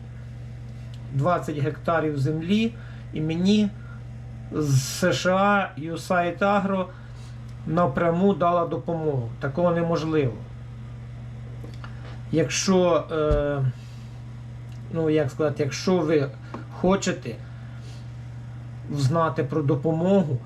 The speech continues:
чи, ну, взяти якусь допомогу, е, вам зараз, е, ніхто не прийде, бо ви сказали, що держава не дає ні до якої допомоги. До вас ніхто сам не прийде і не скаже:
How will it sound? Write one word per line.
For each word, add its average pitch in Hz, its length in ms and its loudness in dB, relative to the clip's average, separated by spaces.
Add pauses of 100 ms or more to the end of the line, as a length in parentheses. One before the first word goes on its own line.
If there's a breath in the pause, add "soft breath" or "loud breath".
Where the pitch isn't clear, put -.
(400 loud breath)
чи, 160 460 4 (160)
ну, 165 140 -2
взяти 175 480 2
якусь 151 260 -2
допомогу, 139 640 0 (360 loud breath)
е, 147 240 2
вам 180 420 4
зараз, 147 680 0
е, 147 180 2
ніхто 170 600 2
не 147 140 -2
прийде, 165 500 2
бо 139 220 0
ви 139 380 2
сказали, 165 420 2
що - 160 -2
держава 160 500 4
не 151 120 -2
дає 151 300 0
ні 156 100 -2
до 147 160 0
якої 147 440 2
допомоги. 135 520 0 (360 loud breath)
До 151 100 4
вас 190 260 4
ніхто 208 440 4
сам 156 440 2
не 139 80 0
прийде 185 460 0
і 156 80 0
не 156 120 0
скаже: 165 460 2